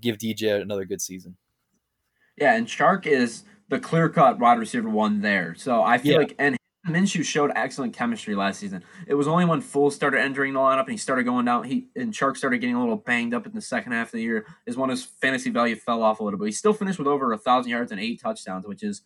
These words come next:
Speaker 2: definitely noth-, nothing to squawk at, and I think he could improve on that this year. It's his, uh, his third season in the league. He's a hyper-athletic receiver. He's a guy that can go up and get the jump ball. He's also a four four speed guy, so he's gonna, he can beat anyone on deep coverage, and he's also a,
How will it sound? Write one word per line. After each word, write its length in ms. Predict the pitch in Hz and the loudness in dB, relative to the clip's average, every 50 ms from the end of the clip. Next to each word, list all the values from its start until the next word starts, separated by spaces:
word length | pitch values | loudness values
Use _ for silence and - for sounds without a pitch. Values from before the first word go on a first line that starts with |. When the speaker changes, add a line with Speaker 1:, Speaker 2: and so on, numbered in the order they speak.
| _ _ _ _ _ _ - | _ _ _ _ _ _ 2
Speaker 2:
definitely 300 | - - - - 180 147 | 2 2 2 2 -4 -2
noth-, 320 | 135 131 135 139 135 - - 143 - 143 | -2 0 0 0 -2 -4 -12 -8 -4 -4
nothing 160 | - - 156 131 | -2 -2 -2 -4
to 60 | 117 | -4
squawk 440 | - - - 143 135 131 131 127 - | -6 -6 0 2 4 4 4 2 0
at, 120 | 104 95 | -2 -2
and 100 | 95 113 | 0 -2
I 60 | 110 | -4
think 180 | - - 147 143 | -2 -4 -6 -4
he 140 | - 143 123 | -4 -4 -2
could 100 | 143 123 | -2 -2
improve 380 | 113 110 - - 151 147 127 | -2 -4 -4 -4 -4 -2 -2
on 100 | 117 110 | -2 -2
that 160 | 104 104 101 | -2 -4 -4
this 220 | - 117 110 - - | -6 -8 -8 -6 -6
year. 100 | 101 101 | -4 -6
It's 140 | 98 98 107 | -6 -6 -10
his, 160 | 101 - 101 | -12 -10 -10
uh, 140 | 92 90 - _ _ _ _ _ - | -10 -12 -14 _ _ _ _ _ -16
his 140 | - - - | -14 -10 -2
third 220 | - 160 170 170 160 | 0 2 2 2 0
season 300 | - 165 156 156 151 143 | -2 -4 -2 -2 0 0
in 60 | 139 | 0
the 60 | 127 | 0
league. 320 | 120 117 117 117 113 110 _ _ _ _ _ _ - | 0 0 0 0 -2 -4 _ _ _ _ _ _ -6
He's 80 | 143 123 | 0 0
a 80 | 113 | 0
hyper-athletic 800 | 107 - - 135 147 - 160 139 131 127 123 120 117 117 110 110 | 0 2 0 0 2 2 2 2 2 2 2 0 0 0 -2 -4
receiver. 400 | 117 104 - - 117 107 104 107 | -6 -10 -8 -6 -4 -4 -4 -4
He's 160 | 101 120 107 113 | -6 -6 -6 -2
a 40 | |
guy 120 | 107 117 123 | 2 2 2
that 80 | 123 | 2
can 100 | 120 117 | 2 0
go 140 | 113 117 123 | 0 2 2
up 100 | 127 127 | 2 0
and 80 | 127 117 | 0 -4
get 140 | 117 107 - | -4 -4 -6
the 60 | 107 | -6
jump 200 | 113 113 110 - | -4 -4 -4 -2
ball. 100 | 113 107 | -2 -4
He's 120 | 107 104 | -2 -2
also 300 | 117 120 - - 123 113 | -4 -4 -2 -2 -2 -2
a 80 | 104 98 | -2 -2
four 280 | - - 131 123 120 | -4 -2 0 0 0
four 220 | 117 - 123 113 107 | 0 -2 -4 -4 -2
speed 340 | - - - 120 120 117 95 | -4 -4 -4 -2 -2 0 0
guy, 200 | 104 104 101 98 | 0 0 0 -2
so 100 | - 110 | -2 -6
he's 140 | 110 101 | -6 -6
gonna, 200 | 117 117 110 101 _ _ _ _ _ _ | -6 -6 -6 -6 _ _ _ _ _ _
he 80 | - 123 | -10 -4
can 140 | - 139 123 | -2 -2 0
beat 180 | 110 127 123 | 2 2 2
anyone 380 | 120 123 135 139 123 117 117 113 | 2 2 2 2 2 2 0 0
on 140 | 110 107 104 | 0 -2 -4
deep 200 | - - - - | -6 -12 -14 -6
coverage, 300 | - 101 98 101 101 95 | -4 -4 -2 -2 -4 -4
and 100 | 104 104 | -2 -2
he's 80 | 104 | -2
also 300 | 113 113 110 - 110 107 | -2 -2 -2 0 0 -2
a, 260 | 104 - - 110 104 | -2 -2 -2 -2 -2